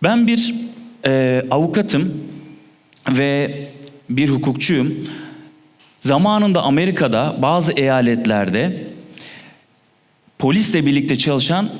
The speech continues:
hukuk birimleri vardı. O sebeple aslında günümüzde hala da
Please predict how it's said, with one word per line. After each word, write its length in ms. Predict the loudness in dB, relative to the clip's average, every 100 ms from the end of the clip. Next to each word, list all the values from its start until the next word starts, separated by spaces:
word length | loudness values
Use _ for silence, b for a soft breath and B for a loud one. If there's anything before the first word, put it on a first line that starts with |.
| -16 -18 -8
hukuk 340 | -2 -2 2
birimleri 420 | 2 4 2 2
vardı. 360 | 0 -2 -4 -10 -12 -20 -20 _ _ B B B B B B B B _ _
O 80 | 0
sebeple 400 | 2 2 2 2
aslında 400 | 2 2 2 2
günümüzde 540 | 2 2 4 2 2 2
hala 560 | 2 2 4 4 2
da 200 | 0 -2